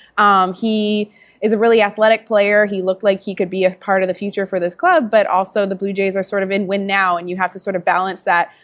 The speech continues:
idea of what do you do with this offense with Vladdy playing the best he's ever played, with Bo, um, and Cavan and Lourdes Gurriel and all those guys hitting really well.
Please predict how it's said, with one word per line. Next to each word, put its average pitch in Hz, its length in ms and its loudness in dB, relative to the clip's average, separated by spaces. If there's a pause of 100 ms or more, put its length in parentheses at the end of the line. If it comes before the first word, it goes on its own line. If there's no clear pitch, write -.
idea 196 560 2
of 185 180 -2
what 202 180 2
do 214 60 -6
you 214 120 -4
do 208 220 -4
with 208 160 -2
this 190 200 -4
offense 208 520 -2
with 180 180 -6
Vladdy 185 340 0
playing 190 280 -6
the 196 80 -2
best 180 260 -2
he's 190 160 -6
ever 175 160 -2
played, 208 380 2
with 185 180 -6
Bo, 196 480 2 (220)
um, 180 480 -2
and 175 100 -8
Cavan 196 460 0
and 185 160 -8
Lourdes 175 260 -6
Gurriel 196 400 2
and 196 100 0
all 247 120 0
those 233 160 -2
guys 196 260 0
hitting 220 240 -2
really 202 220 -2
well. 180 340 0